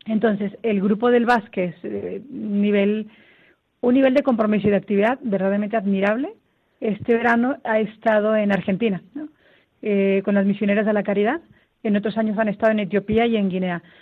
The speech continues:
Luego, el Colegio Mayor, mm, de la Francisco de Vitoria también tiene un grupo que a su vez está haciendo misiones también con las misioneras de la caridad, pero en Addis Abeba, en la capital de Etiopía. Estarán ahí, con el favor de Dios, unos veinte días.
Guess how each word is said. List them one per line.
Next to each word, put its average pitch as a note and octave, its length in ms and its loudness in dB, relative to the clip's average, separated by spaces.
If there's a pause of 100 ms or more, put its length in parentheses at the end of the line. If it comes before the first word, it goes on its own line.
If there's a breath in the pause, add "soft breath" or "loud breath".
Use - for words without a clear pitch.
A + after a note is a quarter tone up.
(480 soft breath)
Luego, G#3 380 2
el G3+ 140 0
Colegio G#3 360 0
Mayor, C4 380 0 (160)
mm, F#3+ 400 -8
de F#3+ 120 0
la F3+ 100 2
Francisco F3+ 380 -4
de G3+ 60 2
Vitoria A3+ 480 -2
también G3+ 280 0
tiene G#3 200 0
un G#3 80 0
grupo A3 460 0
que G#3 80 -2
a G3 60 0
su G3+ 140 -4
vez G3+ 200 2 (100)
está G3+ 260 -6
haciendo G#3 280 -4
misiones A3 460 -2
también G3 280 -2
con A3+ 120 -2
las A3+ 100 2
misioneras G#3+ 400 0
de A3+ 80 -2
la A3 100 -2
caridad, A#3+ 380 -2 (640 soft breath)
pero G#3+ 260 4
en G#3 80 2
Addis G3+ 260 2
Abeba, A#3 300 2
en D4 80 0
la G#3 100 -2
capital G3+ 380 -2
de G#3 80 0
Etiopía. A3 400 -4 (200)
Estarán G3 340 -4
ahí, G#3+ 480 -4 (480 soft breath)
con A3 140 -4
el G#3 80 -4
favor G#3 240 -2
de A3 80 0
Dios, G#3 240 -2
unos G#3 220 -4
veinte G#3 360 -2
días. A#3 220 -4